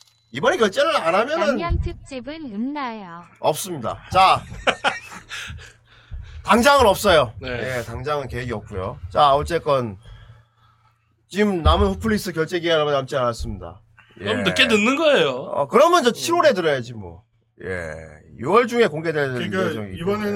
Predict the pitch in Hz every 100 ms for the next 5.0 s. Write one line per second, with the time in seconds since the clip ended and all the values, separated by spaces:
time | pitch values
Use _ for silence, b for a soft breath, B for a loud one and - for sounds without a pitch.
0 | 202 185 131 135 151 214 220 208 196 190
1 | 175 - - 196 196 196 135 110 95 95
2 | 104 - 185 104 101 104 92 95 - 302
3 | 311 339 359 392 - - - 254 285 381
4 | 262 220 208 202 151 - - 143 127 104